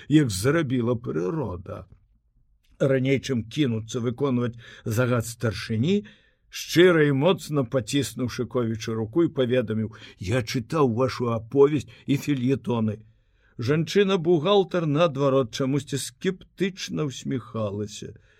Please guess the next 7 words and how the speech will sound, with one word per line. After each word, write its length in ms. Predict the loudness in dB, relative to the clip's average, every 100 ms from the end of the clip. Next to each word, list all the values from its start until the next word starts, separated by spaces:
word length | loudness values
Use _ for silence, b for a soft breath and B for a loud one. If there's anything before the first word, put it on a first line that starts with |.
| b b b b _ _
Відно 560 | 4 4 4 0 2 2
было, 380 | 2 4 2
што 220 | 2 0 0
гэтая 360 | 0 0 0
маладая 720 | 2 0 -2 0 0 2 2
маці, 520 | 0 0 -2 0 -2 -2 b b _ _ _ _
кофтачку 1000 | -6 -6 -6 -6 -6 -10 -4 -2 -2 -6